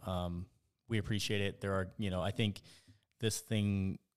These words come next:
can, can build. You've planted a seed, um, along with others, and hopefully that, you know, these guys that are up and coming, guys and gals,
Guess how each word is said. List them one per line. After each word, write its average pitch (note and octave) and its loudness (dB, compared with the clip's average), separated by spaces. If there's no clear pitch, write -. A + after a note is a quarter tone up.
can, G#2 0
can A2+ 4
build. G#2 4
You've G2 -4
planted A2 2
a F#2+ -2
seed, G2 -4
um, F2 -2
along G2 2
with F#2+ 0
others, F#2 -2
and F#2 -2
hopefully F#2+ -2
that, F2 -6
you - -20
know, G2+ -10
these F#2+ -8
guys F#2 -2
that F#2 -4
are F#2 -2
up F#2 -4
and F#2 -6
coming, F2+ -4
guys F2+ -4
and F2 -6
gals, F2 -6